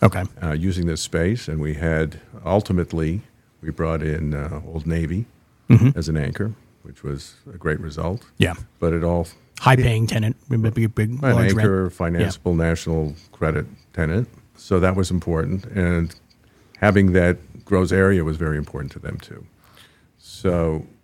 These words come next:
Speaker 2: we were able to look at, one, a unique situation where there was a limited easement in favor of the city to keep that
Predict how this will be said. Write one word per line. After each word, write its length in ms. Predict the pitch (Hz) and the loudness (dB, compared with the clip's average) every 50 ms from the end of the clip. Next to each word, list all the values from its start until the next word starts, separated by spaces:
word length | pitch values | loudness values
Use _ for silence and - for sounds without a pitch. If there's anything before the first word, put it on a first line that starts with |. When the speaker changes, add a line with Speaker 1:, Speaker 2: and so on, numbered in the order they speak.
| _ _ _ _ _ - - | _ _ _ _ _ -12 -6
Speaker 2:
we 180 | 101 101 101 101 | 0 2 2 4
were 160 | 92 98 98 | 4 4 6
able 260 | 98 110 113 110 107 | 6 6 6 4 2
to 140 | 92 - 110 | 2 2 2
look 300 | 101 98 104 101 98 - | 4 4 4 4 4 4
at, 160 | 101 92 87 | 4 4 4
one, 200 | 78 101 107 101 | 4 4 4 6
a 40 | 101 | 6
unique 320 | 95 95 98 98 101 98 - | 4 4 4 4 2 2 2
situation 680 | - 101 - - 98 92 95 98 98 - - 98 95 85 | 0 0 0 2 2 4 4 4 4 2 0 0 2 4
where 240 | 87 87 90 87 | 4 4 4 4
there 160 | 80 92 90 85 | 4 2 2 2
was 240 | 80 90 87 78 | 2 0 0 0
a 60 | 80 80 | 0 0
limited 380 | 82 92 92 98 87 87 80 | 0 2 2 2 2 0 0
easement 500 | 82 92 95 90 - - 87 82 78 76 - - - _ _ _ _ _ _ _ _ _ _ _ _ - - | 0 -2 -2 -2 0 0 0 0 -2 -2 -6 -14 -20 _ _ _ _ _ _ _ _ _ _ _ _ -10 -6
in 100 | 92 80 | -6 0
favor 300 | - 110 98 92 110 107 | 2 4 4 4 4 2
of 60 | 92 | 2
the 80 | 95 | 0
city 360 | - - - 98 90 90 92 85 | 0 2 2 2 4 4 2 0
to 140 | - 78 | -2 -6
keep 220 | - - 98 95 - | -8 -6 -6 -4 -2
that 260 | 90 82 82 78 - | -2 0 0 -2 -4